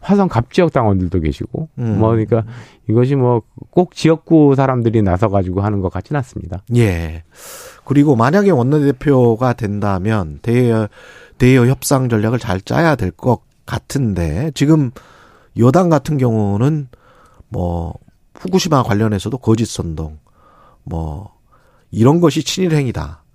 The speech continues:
Speaker 2: 민주당이 선동을 하고 있다. 뭐 이, 주로 이제 이런 식의 가짜 뉴스를 유포하고 있다.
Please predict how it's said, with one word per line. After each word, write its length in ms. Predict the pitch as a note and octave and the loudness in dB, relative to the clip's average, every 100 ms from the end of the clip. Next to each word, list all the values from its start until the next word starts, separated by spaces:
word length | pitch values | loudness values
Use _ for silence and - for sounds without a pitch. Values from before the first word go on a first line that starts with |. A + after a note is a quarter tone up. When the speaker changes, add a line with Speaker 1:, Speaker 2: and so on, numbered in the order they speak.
| _ | _
Speaker 2:
민주당이 500 | A2+ B2+ D#3 D#3 D3 | -2 0 2 2 0
선동을 1000 | B2+ - - G3+ A3 G#3 F#3 E3 C#3+ D#3+ | -2 -8 -10 -4 -2 0 -2 -2 0 0
하고 220 | D3+ F#3+ | 0 0
있다. 360 | F3 - F2+ D2 _ _ - _ | 0 -2 -6 -6 _ _ -20 _
뭐 120 | A2+ | 0
이, 240 | A#2+ D3+ - | 2 0 -2
주로 300 | - C3 A#3+ | -6 2 2
이제 180 | G#3 F3 | 4 2
이런 680 | G#2 G2+ B2+ D#3+ C3+ G2+ F2+ | 2 0 0 2 0 -4 -10
식의 360 | - G2 E2 | -14 -8 -8
가짜 360 | - - B2+ F#3+ | -4 -6 0 0
뉴스를 400 | F#3 B2+ A2+ F2 - - - - _ | 0 -4 -4 -6 -8 -20 -20 -20 _
유포하고 640 | G#2+ - A2 G2+ G#2+ B2 | -8 -2 -2 0 -4 -4
있다. 360 | D#2 _ D#2+ C#2+ | -10 _ -10 -10